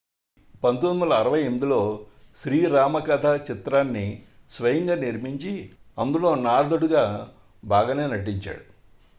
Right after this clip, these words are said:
అలాగే మరో హీరో హర్నాథ్ పంతొమ్మిది వందల డెబ్బై రెండులో వచ్చిన బాలభారతంలోను, చంద్రమోహన్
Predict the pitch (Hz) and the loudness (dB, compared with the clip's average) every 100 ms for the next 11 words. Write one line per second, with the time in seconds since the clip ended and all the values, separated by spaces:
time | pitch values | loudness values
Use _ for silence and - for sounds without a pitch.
0 | _ - _ _ 104 120 135 156 131 98 | _ -20 _ _ -4 0 2 0 -2 -2
1 | 92 - - _ _ - 113 151 160 143 | -6 -10 -20 _ _ -4 4 6 6 4
2 | 160 180 175 - 135 143 147 104 85 95 | 4 4 4 2 0 0 0 0 -4 -8
3 | - - _ - 117 147 180 170 127 117 | -12 -20 _ -2 0 0 -2 -2 -2 0
4 | 156 170 165 165 165 143 135 147 120 95 | 2 2 2 0 0 0 -4 -6 -4 -4
5 | 104 - _ - 101 110 143 165 117 131 | -6 -12 _ -10 0 4 6 4 4 4
6 | 135 131 139 135 - - 117 120 117 107 | 4 0 -4 -6 -10 -4 -2 0 -4 -8
7 | - - - _ _ - 113 151 165 156 | -12 -20 -20 _ _ -6 0 2 2 0
8 | 127 107 | -2 -6